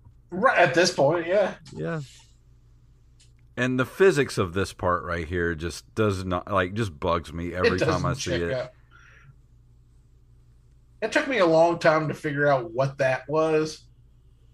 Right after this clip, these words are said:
Speaker 1: because, you know, as a, as a nine-year-old, the
Speaker 3: Yeah.
Speaker 1: time that I watched this, or eight, it's like, I, I didn't put it together that the water inside the,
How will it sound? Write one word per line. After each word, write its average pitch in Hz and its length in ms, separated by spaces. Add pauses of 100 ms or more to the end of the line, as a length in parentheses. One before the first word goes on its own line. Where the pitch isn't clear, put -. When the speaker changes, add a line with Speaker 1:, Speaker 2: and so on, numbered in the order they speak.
(320)
Speaker 1:
because, 160 400
you 180 60
know, 156 200
as 147 220
a, 135 200
as 160 200
a 147 80
nine-year-old, 143 880
the 143 120
Speaker 3:
Yeah. - 100
Speaker 1:
time 135 220
that 127 100
I 127 60
watched 135 360
this, 117 240
or 120 140
eight, 135 320 (560)
it's 135 160
like, 123 340 (420)
I, - 220
I - 40
didn't 165 420 (800)
put 196 140
it 185 120
together 151 560
that 127 300
the 131 80
water 156 480
inside 151 720
the, 123 360